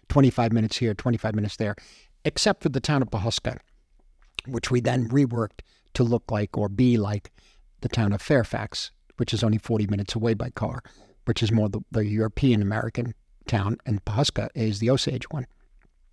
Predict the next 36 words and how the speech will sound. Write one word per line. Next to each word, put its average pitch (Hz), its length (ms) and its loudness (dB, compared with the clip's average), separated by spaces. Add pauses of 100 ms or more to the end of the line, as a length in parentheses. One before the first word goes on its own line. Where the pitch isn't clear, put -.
(420)
And, 110 260 -4
um, - 200 -6 (600)
this 117 140 -4
is 117 80 0
an 135 80 6
area, 143 320 6
by 113 140 0
the 117 80 2
way, 120 280 2
I, 123 280 -4
I 143 40 2
stayed 123 220 0
in 107 100 0
Bartlesville, 113 480 0
and 110 80 -2
that's 117 220 -2
where 120 80 -2
Terry 113 300 2
Malick 120 340 2
grew 107 180 -2
up. - 140 -6 (400)
So - 160 -2
he 131 80 6
knows 120 180 4
Pawhuska 113 420 0
very 120 180 4
well. 107 200 -2
It 110 60 -4
shows 113 260 0
up 113 140 -4
in 107 60 0
a 101 40 0
few 113 180 0
of 104 60 -2
his 101 140 -4
films. 101 400 -4